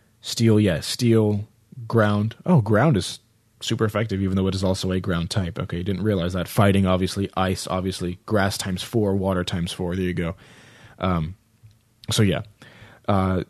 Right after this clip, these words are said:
Golem's base stats, H P of eighty, attack one hundred and ten, defense one hundred and thirty, uh, special attack fifty-five, special defense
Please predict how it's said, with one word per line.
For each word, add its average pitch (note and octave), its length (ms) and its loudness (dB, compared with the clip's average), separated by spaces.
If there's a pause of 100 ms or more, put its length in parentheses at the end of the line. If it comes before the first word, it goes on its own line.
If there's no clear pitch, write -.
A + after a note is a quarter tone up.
Golem's C3+ 600 8
base A2 520 6
stats, - 540 2
H D3+ 360 4
P C3+ 280 6
of F2 160 2 (160)
eighty, C3 460 6 (100)
attack D#3 480 4
one A2 200 4
hundred C3+ 260 6
and G2+ 160 2
ten, E2+ 580 2
defense D3+ 420 4
one G2+ 120 2
hundred A#2 240 4
and E2+ 100 2
thirty, D3 560 4 (560)
uh, F#2 180 2
special C#3+ 360 4
attack A#2 320 4
fifty-five, G2 720 0
special B2+ 340 2
defense A2+ 640 4